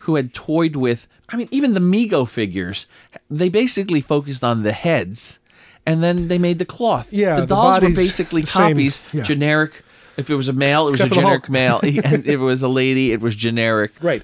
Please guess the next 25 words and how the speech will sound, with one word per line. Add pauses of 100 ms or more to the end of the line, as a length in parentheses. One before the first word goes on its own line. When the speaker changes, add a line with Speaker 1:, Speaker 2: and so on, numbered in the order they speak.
Speaker 1:
you
know,
Speaker 2:
But
these
had
Speaker 1:
female.
Speaker 2:
to
be
different.
They
had
to.
There's
no
way
around
it. (600)
Up
next,
Chewbacca. (200)
Another
tall,
large
size
figure.